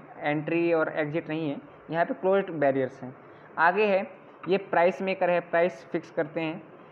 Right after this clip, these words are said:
Consumers do not have any alternative and must have pay the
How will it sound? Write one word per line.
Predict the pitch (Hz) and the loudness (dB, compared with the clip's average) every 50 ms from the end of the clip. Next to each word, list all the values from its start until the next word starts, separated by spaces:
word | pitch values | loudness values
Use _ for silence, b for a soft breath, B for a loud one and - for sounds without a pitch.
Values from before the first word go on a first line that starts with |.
| B B - - 185 | B B -6 0 0
Consumers | 190 190 175 180 220 220 226 220 233 233 233 233 | 2 2 2 2 0 0 2 0 0 0 -2 -4
do | - 180 170 190 196 202 | -6 -4 0 0 0 2
not | 202 214 220 | 0 -2 -2
have | 214 190 185 185 180 185 - - 180 180 | -4 -2 0 2 2 2 2 0 -2 -2
any | 185 190 202 208 214 214 B B B B B - | -2 -2 -2 -4 -4 -6 B B B B B -2
alternative | 175 196 196 190 - 220 220 202 185 180 185 175 170 170 170 - - | 0 0 0 -2 -6 -6 -2 -2 -2 -2 0 -2 -2 -2 -2 -4 -6
and | 175 175 180 180 180 180 180 - - - - 160 180 | -4 -2 -2 -2 -2 -4 -8 -10 -18 -16 -6 -2 -2
must | 208 233 - | -2 -2 -4
have | - - 190 180 170 170 165 170 - - | -10 -4 0 2 2 2 0 -2 -2 0
pay | 185 190 196 196 185 165 165 | 2 2 2 2 0 0 -2
the | 160 | -2